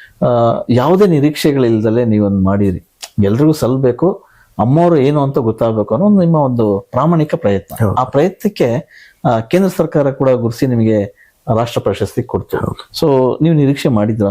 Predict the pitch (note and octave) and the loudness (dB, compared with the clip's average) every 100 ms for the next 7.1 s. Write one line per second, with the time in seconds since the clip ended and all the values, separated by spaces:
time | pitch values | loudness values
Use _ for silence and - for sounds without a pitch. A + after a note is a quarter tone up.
0 | A2+ F#2+ G2 G#2 G#2+ G#2 A2+ C3+ A2+ G#2 | -2 -2 -2 0 0 2 2 0 -2 -4
1 | F2 F2+ - G#2+ G2 - A#1+ B1 - - | -4 -4 -2 -2 -2 -8 -18 -16 -18 -20
2 | - G2+ G2+ G2 F#2+ G2+ - - _ - | -16 -6 -4 -2 -2 -4 -8 -14 _ -2
3 | F#2 B2 C#3 C#3+ G#2 A2 F#2+ E2+ G#2+ G#2 | 2 2 4 4 2 0 -2 -2 -2 -2
4 | - B2 D#3 B2+ - A2+ G2+ F#2+ - - | 0 2 4 2 0 -2 -2 -6 -6 -4
5 | G#2+ G2 G2 F#2+ _ - G2+ G2+ F#2+ F#2+ | -2 0 -2 -4 _ -4 -2 0 0 -2
6 | F2 G#2+ C3 B2+ A2 G2 G2+ F#2 F2+ E2+ | -4 -2 -2 0 -2 -2 -4 -4 -4 -4